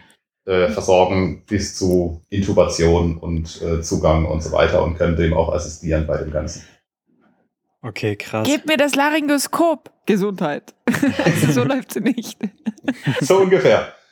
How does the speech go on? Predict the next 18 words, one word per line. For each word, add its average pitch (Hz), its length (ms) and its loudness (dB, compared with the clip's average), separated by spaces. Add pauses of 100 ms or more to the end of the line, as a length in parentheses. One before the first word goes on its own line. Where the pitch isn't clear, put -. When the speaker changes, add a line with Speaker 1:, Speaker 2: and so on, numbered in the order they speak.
(640)
Speaker 3:
<laughs> 147 360 2 (580)
Cool. 254 240 -2 (340)
Mega. 220 420 0 (1120)
Speaker 2:
Ähm, 123 460 2 (320)
ja, 135 160 4
sag 131 160 2
einmal, 135 300 4
was, 123 300 2
was 123 160 0
sind 135 200 2
denn 143 80 2
so 131 180 4
die 120 340 4
typischsten 120 1000 -2 (200)
Einsätze, 117 600 0
die 117 80 0
ihr 113 160 0
habt? - 480 -8